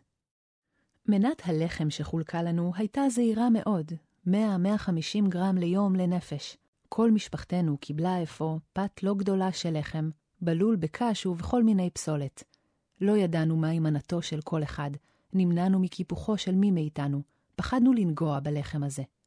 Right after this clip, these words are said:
הבנות הגדולות הגיעו למוצא.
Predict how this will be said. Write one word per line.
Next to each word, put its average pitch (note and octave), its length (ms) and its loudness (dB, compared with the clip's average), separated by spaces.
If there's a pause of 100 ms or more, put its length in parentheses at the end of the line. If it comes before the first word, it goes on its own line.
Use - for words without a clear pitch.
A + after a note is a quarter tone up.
(1000)
הבנות E3 440 0
הגדולות G3+ 600 -2
הגיעו A#3+ 280 4
למוצא. F#3+ 400 0